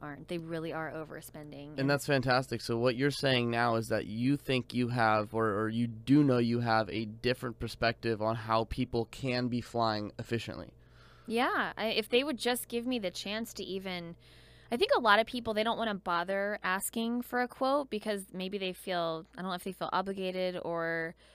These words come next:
Speaker 1: they just don't wanna bother with it because they're comfortable for, from where they're at. And I kinda get that. I mean, when I'm not in the mood to be sold something that I don't think I need,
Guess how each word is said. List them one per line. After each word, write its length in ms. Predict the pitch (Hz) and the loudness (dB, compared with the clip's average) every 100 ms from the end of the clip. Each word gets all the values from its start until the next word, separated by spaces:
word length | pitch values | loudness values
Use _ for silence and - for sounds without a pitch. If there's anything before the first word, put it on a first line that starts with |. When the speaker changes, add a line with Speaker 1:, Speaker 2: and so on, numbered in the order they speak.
| - - _ - | -20 -20 _ -2
Speaker 1:
they 100 | 190 | -2
just 200 | 202 - | -2 -2
don't 120 | 170 | -4
wanna 160 | 185 | -4
bother 300 | 180 170 180 | 0 2 2
with 160 | 185 190 | -2 -2
it 100 | 196 | -6
because 220 | 185 185 | -6 -6
they're 100 | 170 | -6
comfortable 540 | - 185 180 208 175 175 | -8 -10 -10 -6 -6 -6
for, 200 | 175 - | -8 -10
from 180 | - 180 | -10 -8
where 140 | 175 | -6
they're 160 | 170 - | -6 -4
at. 280 | 160 170 202 | -2 -2 -4
And 140 | 233 | -4
I 100 | 277 | -4
kinda 300 | 277 415 440 | -4 -6 -6
get 200 | 240 160 - | -6 -10 -8
that. 300 | 180 202 220 | -6 -6 -4
I 80 | 208 | -4
mean, 280 | 214 202 - _ _ - | -4 -4 -8 _ _ -6
when 220 | 214 233 | -2 0
I'm 460 | - 247 302 311 294 | 2 2 0 -2 -4
not 360 | 208 202 208 - | 0 2 2 0
in 140 | 196 | -4
the 80 | 185 | -4
mood 280 | 175 185 180 | -6 -6 -6
to 60 | |
be 140 | 175 170 | -8 -8
sold 380 | - 185 190 | -4 -4 -4
something 400 | - 175 175 170 | -8 -12 -12 -10
that 160 | 165 - | -10 -6
I 120 | 175 175 | -6 -4
don't 200 | 185 - | -6 -8
think 220 | 190 185 | -10 -8
I 100 | 160 | -6
need, 540 | 175 262 202 165 202 | -2 0 -2 -4 -12